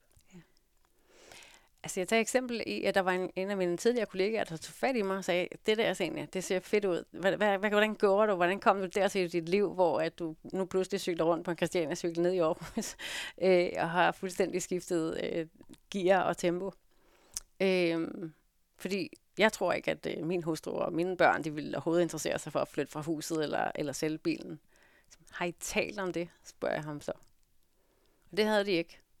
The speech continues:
De simpelthen ikke sat sig ned og snakket om, hvis vi sådan skulle lige have et familieråd omkring, hvad er det, vi synes, der er det vigtigste. Og jeg tror, at nogle gange bare det, at vi får det s-,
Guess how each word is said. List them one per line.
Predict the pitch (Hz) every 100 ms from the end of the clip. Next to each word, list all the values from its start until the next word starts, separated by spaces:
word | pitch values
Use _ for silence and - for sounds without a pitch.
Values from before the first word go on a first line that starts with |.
| _
De |
simpelthen | 170 240 226
ikke | 220
sat | - 202
sig | 190
ned | 175
og | -
snakket | - 170 185 185
om, | 160 - -
hvis | - 165 -
vi | 175
sådan | 208 180
skulle | 165 - 160 -
lige | 180
have | 180
et | 175
familieråd | 190 180 180 196 160 -
omkring, | - 160 180 -
hvad | 160 160
er | 165
det, | 160 165 160
vi | 170
synes, | 175 170
der | 151
er |
det | 156
vigtigste. | 147 - 170 - 151 _ _ _ -
Og | -
jeg | 180
tror, | 208 196
at |
nogle | 196 214
gange | 202 180
bare | 185 190
det, | 190
at | 185
vi | 170
får | 165
det | 165 160
s-, | -